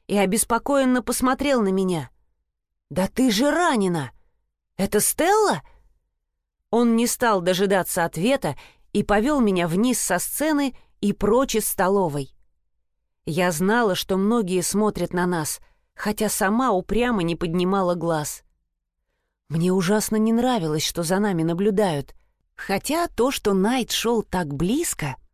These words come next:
было очень приятно. «Прости», — сказал он наконец. Я удивлённо посмотрела на него. «Тебе не за что извиняться». «Неправда. Тебя ранили из-за меня».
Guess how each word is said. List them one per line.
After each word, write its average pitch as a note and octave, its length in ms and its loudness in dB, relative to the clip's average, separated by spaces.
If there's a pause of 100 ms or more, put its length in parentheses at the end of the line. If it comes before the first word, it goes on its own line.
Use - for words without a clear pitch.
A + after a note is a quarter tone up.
(120)
было G3+ 320 4
очень E3+ 420 0
приятно. D#3+ 580 -4 (920)
«Прости», — F3 720 -2 (300)
сказал F3 500 0
он F3 120 -2
наконец. E3+ 640 -4 (580)
Я G#3 280 0
удивлённо A3 560 2
посмотрела A#3+ 600 0
на F3 80 0
него. E3 400 -2 (680)
«Тебе G3 340 0
не G#3+ 220 2
за A3 120 0
что A#3 220 -2
извиняться». A3+ 640 -2 (520)
«Неправда. D#3+ 640 0 (460)
Тебя G#3 300 4
ранили F#3+ 380 0
из-за D#3 260 0
меня». F3 340 -2